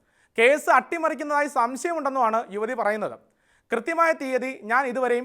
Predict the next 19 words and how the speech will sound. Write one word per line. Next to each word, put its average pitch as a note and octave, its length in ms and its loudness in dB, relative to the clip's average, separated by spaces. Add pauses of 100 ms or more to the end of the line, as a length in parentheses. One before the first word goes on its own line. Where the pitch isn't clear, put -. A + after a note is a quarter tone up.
(140)
പൊതുവിൽ C#4 440 -4
പറഞ്ഞിട്ടില്ല, G3+ 460 0
അതായത് A#3 240 -2
പൊതുസമൂഹത്തിൽ B3 560 -6
പറഞ്ഞിട്ടില്ല A3 480 -2
എന്നും F3 160 -12 (340)
കൃത്യമായ C4+ 440 0 (160)
തീയതികളുടെ C4+ 440 -2 (120)
തെളിവ് D#4+ 360 0
നൽകിയിട്ടുണ്ടെന്നും A3+ 600 -4
പറയുന്നു. B2 260 -4 (640)
ഇത് C4 200 -4
വിളി-, D4 240 -2
ഇതുമായി D#4 280 2
ബന്ധപ്പെട്ട, C4 360 0
അല്ലെങ്കിൽ A#3+ 280 -2
ഈ A#3 100 -10
തെളിവെടുപ്പുമായി C#4 580 0
ബന്ധപ്പെട്ട് A#3 400 -2